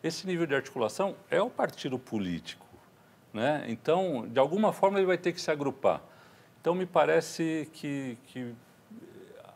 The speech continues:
acredito que o debate é válido, que a gente tá no momento de discutir isso tudo, de representação política, tem uma crise da representação política no Brasil e no mundo,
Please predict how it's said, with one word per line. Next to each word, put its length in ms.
acredito 400
que 80
o 40
debate 400
é 40
válido, 640
que 420
a 60
gente 200
tá 120
no 80
momento 500
de 140
discutir 600
isso 240
tudo, 500
de 140
representação 720
política, 500
tem 160
uma 140
crise 280
da 100
representação 720
política 420
no 80
Brasil 380
e 20
no 100
mundo, 380